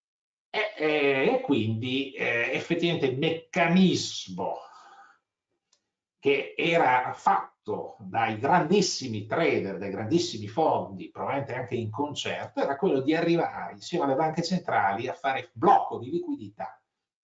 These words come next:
e entrare turandosi il naso nelle situazioni più difficili, per poi scaricare. A chi scarichi?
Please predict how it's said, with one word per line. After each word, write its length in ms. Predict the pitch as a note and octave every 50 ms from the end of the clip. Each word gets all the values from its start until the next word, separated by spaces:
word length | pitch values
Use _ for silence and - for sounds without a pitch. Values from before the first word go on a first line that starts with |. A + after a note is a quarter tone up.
| _ _ _
e 180 | - G#3 F3+ D3+
entrare 640 | A#2+ G2+ - A2+ B2 - - - - - - - _ _
turandosi 600 | - G#3+ G3 F3 - - - C3+ - - F3 F3
il 60 | -
naso 340 | G2 F2+ - - - - A2
nelle 160 | B2 C#3+ C#3+
situazioni 680 | B2 - C#3 B2+ C#3 C3 - - - F2+ F2 F2+ F#2 - _
più 300 | _ - G2 G2 G2+ -
difficili, 760 | - G#2+ A2+ A2+ - - - - - - - - - - - _ _ _ _ _ _ _ _ _ _ _ _ _ _
per 200 | - C#4 C#4 -
poi 160 | - G3+ F3+
scaricare. 920 | F3 - - - E3 D3+ C#3+ C#3 - - G#2+ - - - F#2 G2 F#2+ - _ _ _ _ - E3
A 140 | F3 -
chi 240 | - - B2 G2+ F#2+
scarichi? 720 | F#2 - - A2 F#2 - - - - - - A2 - -